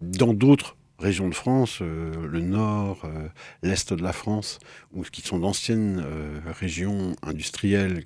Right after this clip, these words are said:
qui ont connu des reconversions difficiles, euh, là, le, le vote Rassemblement National est beaucoup plus puissant et beaucoup plus ancré. Et donc, il y a, il y a d'autres motivations. Et puis, en paca, toute la région paca et même tout le pourtour méditerranéen, il y a encore d'autres motivations, là.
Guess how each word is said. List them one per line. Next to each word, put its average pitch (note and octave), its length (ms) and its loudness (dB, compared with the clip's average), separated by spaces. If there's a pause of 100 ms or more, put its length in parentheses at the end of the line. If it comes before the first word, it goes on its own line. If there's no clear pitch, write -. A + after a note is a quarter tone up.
qui - 80 -8
ont D2+ 80 -6
connu F2+ 280 -2
des E2 80 0
reconversions D#2+ 480 -2
difficiles, A#2+ 580 -2 (400)
euh, D#2+ 260 -2
là, G#2+ 300 2
le, E2 260 -4
le D#2 140 -4
vote G#2 240 -4
Rassemblement E2+ 380 -6
National F#2 340 -6
est D#2+ 40 -2
beaucoup G#2 260 0
plus G2+ 120 -10
puissant A2 320 0
et A#2 60 4
beaucoup E2+ 220 -4
plus E2+ 160 -6
ancré. F2 320 -4 (520)
Et - 60 -10
donc, D#2+ 180 -4
il E2+ 40 0
y - 20 2
a, D#2 80 0
il D#2 60 -2
y D#2+ 40 0
a D#2+ 60 0
d'autres G#2 240 -2
motivations. E2+ 500 -4 (100)
Et - 60 -2
puis, - 160 0
en G#2+ 80 8
paca, G#2+ 580 0
toute - 160 -18
la D#2 60 -4
région E2 220 -2
paca F2+ 260 -2
et G2 40 2
même F#2+ 180 2
tout - 100 -4
le A#2 60 0
pourtour - 340 -6
méditerranéen, F2 640 -2
il G2 60 -2
y - 20 -2
a E3 40 -2
encore F#2+ 260 -2
d'autres G2 260 -2
motivations, E2 500 -6
là. D2 80 -14